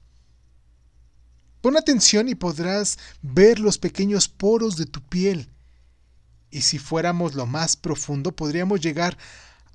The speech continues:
a ver las células que nos conforman. Es decir, te darías cuenta de que estamos hechos de microcosas que se han ido acumulando hasta formar una macrocosa.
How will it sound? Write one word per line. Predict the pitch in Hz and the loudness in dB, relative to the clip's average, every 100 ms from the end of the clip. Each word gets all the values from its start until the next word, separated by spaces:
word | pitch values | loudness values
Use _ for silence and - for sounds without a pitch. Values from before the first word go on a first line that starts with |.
| - | -12
a | - 160 | -6 -2
ver | 190 208 | 0 2
las | 220 - | 2 2
células | 214 226 208 165 - | 4 4 2 0 -2
que | - 160 151 147 139 139 - | -4 -4 -2 -2 -6 -10 -4
nos | 170 165 - | 0 2 2
conforman. | 180 156 - 214 196 131 - - - - | 0 -2 2 2 2 -4 -10 -20 -20 -4
Es | 196 | 2
decir, | 247 - 196 - - - - | 4 4 2 -2 -10 -16 -2
te | 180 | 2
darías | 196 226 247 - | 4 4 2 2
cuenta | - 240 254 - | 0 -2 0 0
de | 226 185 | 0 0
que | - | -2
estamos | 202 226 226 208 - | -4 -2 -2 0 0
hechos | 180 - 208 277 302 - - - - | 0 0 0 -2 -6 -8 -10 -20 -4
de | 160 | -2
microcosas | 165 165 - 160 147 - 196 - 165 180 | 0 -2 -4 -4 -4 -2 0 0 0 -4
que | - 151 143 139 | -4 -4 -4 -2
se | - 190 | 0 0
han | 196 | 0
ido | 214 196 | 0 -2
acumulando | - 165 160 165 170 175 | -2 -2 0 -2 -2 -2
hasta | 175 - 135 | -4 -6 -10
formar | - 139 139 160 165 | -10 -8 -6 -4 -2
una | 175 165 - - - _ _ - | -2 -4 -8 -18 -20 _ _ -8
macrocosa. | 156 151 - 185 190 - 302 - - | 0 0 2 0 0 2 4 4 2